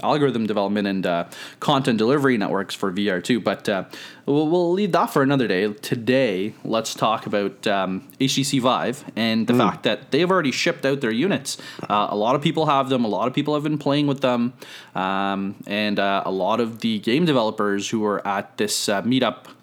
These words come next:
Speaker 1: uh, last week, uh, were really, really talking to us about, you know, how, um, how they can kind of create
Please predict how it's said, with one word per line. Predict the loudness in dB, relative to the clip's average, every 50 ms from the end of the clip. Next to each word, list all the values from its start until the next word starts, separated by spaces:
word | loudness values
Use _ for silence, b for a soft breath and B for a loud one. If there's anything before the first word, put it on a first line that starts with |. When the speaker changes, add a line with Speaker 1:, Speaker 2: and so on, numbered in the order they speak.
| -20 -20 -18 -12
Speaker 1:
uh, | -8 -6
last | -4 -4 -4 -6 -4 -4
week, | -4 -4 -4 -8 -14 -14 -10
uh, | -8 -6 -6 -4 -4 -4 -4 -4
were | -6 -8
really, | -4 -4 -2 -2 0 -2 -2
really | -2 0 -2 0
talking | 0 0 0 0 0 -2 -4 -2
to | -2 -2
us | -4 -2
about, | 0 0 0 0 -2
you | -4 -8 -12 -12 -12 -8 -2 0 2
know, | 2 2
how, | 2 2 2 2 4 4 4 2 2 2 2
um, | 2 2 0 0 -2 -4 -6 -8
how | -4 0 2 2 2
they | 2 0 0
can | 0 0 0
kind | 0 0 -2
of | -2 -4
create | -2 0 0 2 2 0 -4